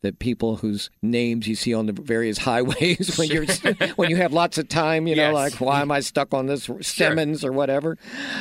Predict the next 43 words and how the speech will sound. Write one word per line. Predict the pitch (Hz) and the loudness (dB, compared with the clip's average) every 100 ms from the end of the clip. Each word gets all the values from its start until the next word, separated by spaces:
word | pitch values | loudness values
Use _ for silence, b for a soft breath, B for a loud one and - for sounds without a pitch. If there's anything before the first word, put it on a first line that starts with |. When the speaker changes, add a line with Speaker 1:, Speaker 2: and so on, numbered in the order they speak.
| B | B
Speaker 1:
Um, | - 127 123 120 113 107 - B B B B B _ | -4 0 2 2 0 -2 -6 B B B B B _
and, | 143 139 135 | 0 2 0
and | 135 | -2
you | 135 | 0
go | 135 185 | 0 2
back | 143 143 | 0 0
to | 131 | -2
the | 101 | -2
minutes | 101 113 95 - - | 0 0 -2 -4 -4
and | 101 | -2
you | 101 | -2
s-, | 98 - - | -4 -8 -8
you | 110 | -6
see | 110 117 110 - | -2 -2 -2 -6
some | - 95 | -6 -4
people | 104 104 | -2 -2
writing | 95 98 92 | -2 -2 -4
letters | 92 90 95 - | -4 -4 -6 -10
and | - | -8
saying, | - - | -6 -6
"What | 190 220 220 | -4 -4 -2
are | |
you | 214 | -2
bringing | 208 202 196 190 | -2 -2 -2 -4
this | 185 | -2
international | 185 170 165 180 147 160 | -2 -2 0 -2 -2 -2
organization | 151 151 135 143 135 151 | -2 -2 -2 -2 -2 -4
to | 139 | -2
Dallas | 131 135 135 - | 0 0 -2 -4
for? | 131 127 123 | -2 0 0
Are | |
you | 120 | -2
gonna | - 151 | -2 -2
bring | 139 123 | -2 -2
Soviets | - 135 131 135 127 110 | 0 0 2 0 0 0
in? | 127 123 123 120 120 | 0 0 0 0 0
You | 113 | 0
know, | 107 107 | 0 0
where, | 117 123 | -2 0
where | 151 | 0
do | 147 | 0
you | 117 | -2
stand?" | - 117 110 98 | -2 0 0 -2